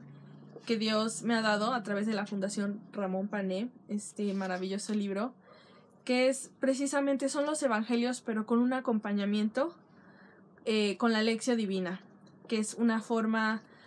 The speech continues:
de no solo leer qué dice el texto, cuál fue la intención del autor, qué es lo que verdaderamente significan los signos, cuál es su contexto, sino eso, ¿qué me dice a mí?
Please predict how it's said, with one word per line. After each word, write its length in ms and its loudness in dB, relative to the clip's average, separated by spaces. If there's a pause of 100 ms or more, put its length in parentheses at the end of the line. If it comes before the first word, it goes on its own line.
(140)
de 120 2
no 120 4
solo 340 2
leer 420 2
qué 140 2
dice 240 0
el 120 0
texto, 500 -2
cuál 200 2
fue 140 0
la 100 4
intención 600 2
del 140 2
autor, 360 -2
qué 120 -4
es 80 -2
lo 120 0
que 120 -4
verdaderamente 920 0
significan 760 0
los 140 -4
signos, 640 -6
cuál 180 -2
es 80 -4
su 100 -10
contexto, 680 -4 (680)
sino 460 0
eso, 400 2
¿qué 160 0
me 140 0
dice 280 0
a 60 2
mí? 280 2